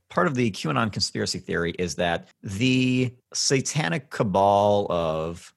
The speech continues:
politicians and Hollywood elites, it's not just that they're running child trafficking rings,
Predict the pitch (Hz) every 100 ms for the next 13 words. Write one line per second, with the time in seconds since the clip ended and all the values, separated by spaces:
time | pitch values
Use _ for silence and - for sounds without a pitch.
0 | - 131 131 - 120 - 117 110 101 -
1 | 90 85 82 98 98 95 85 82 80 -
2 | - 131 - 151 160 139 92 120 107 -
3 | 95 92 85 90 85 78 76 76 98 87
4 | 82 87 101 80 - 82 78 78 80 73
5 | 78 -